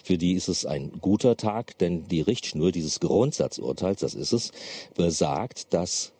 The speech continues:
aufgrund dieser sittenwidrigen Schädigung die Käufer von Dieselbetrugssoftwareautos einen Schaden haben, der darin besteht,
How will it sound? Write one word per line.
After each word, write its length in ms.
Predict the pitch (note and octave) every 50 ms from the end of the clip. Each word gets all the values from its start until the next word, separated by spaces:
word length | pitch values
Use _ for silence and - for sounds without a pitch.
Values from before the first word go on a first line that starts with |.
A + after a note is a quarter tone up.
| _ -
aufgrund 580 | - F2+ - - - E2 G#2 C3+ C#3 - - -
dieser 300 | D#2+ D2 D#2 D#2 D2 C#2+
sittenwidrigen 560 | - - - - F2+ E2 D#2+ E2+ D#2 D2 C#2+
Schädigung 540 | - D2+ D2 D2+ E2 D#2+ - F2+ F2+ F2 - - - - - - - - _ _ -
die 380 | F#2+ E2+ E2 E2 D#2+ D#2 D2+ -
Käufer 680 | - - - D2+ D2+ E2+ F#2 - A#2 A2 A2+ B2+ C3 C3 - _ - -
von 500 | - - F#2+ F2+ F2 F2 F2 F2+ F2+ - -
Dieselbetrugssoftwareautos 2500 | E2 D2+ F2+ F2+ G2 G2 G#2+ G#2 G2+ G#2 G2+ - - - F#2+ - - - G2 F#2+ - - - - - _ - - - - E2 E2 - - G3+ F#2+ F#2+ - - - E2+ E2 F2 F2 - F#2+ F2+ - -
einen 360 | - D#2 D2+ D2+ D2 C#2+ -
Schaden 560 | - - - - E2 D#2+ F2 A2 A#2+ C3 B2
haben, 240 | A#2 A#2 A#2+ B2+ B2+
der 140 | A2+ F#2+ D#2+
darin 380 | - - E2 F#2 G#2+ B2+ A#2+ G#2
besteht, 500 | F#2 - - - E2 F#2+ - - -